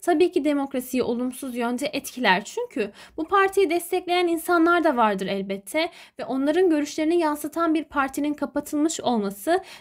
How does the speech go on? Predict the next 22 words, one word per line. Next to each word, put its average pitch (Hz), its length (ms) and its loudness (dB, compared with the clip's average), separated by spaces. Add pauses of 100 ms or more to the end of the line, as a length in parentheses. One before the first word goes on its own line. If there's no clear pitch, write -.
demokrasiyi 277 640 0
olumsuz 285 500 0
yönde 269 280 2
etkileyecektir. 208 920 -2 (520)
İstiklal 370 520 4
mahkemelerinin 349 840 2
yeniden 285 480 0
kurularak 311 520 0
işletilmesi. 226 680 -6 (400)
Arkadaşlar, 381 560 2
istiklal 392 480 -2
mahkemelerinde 339 840 2
biliyorsunuz 320 540 -2
ki 392 120 -4
kararlar 285 580 2
hızlı 262 400 -2
alınır 320 400 2 (320)
ve 269 80 -2
temize 302 720 2 (140)
götürülmezdi. 214 760 0
Yani 285 360 2
bir 269 180 -2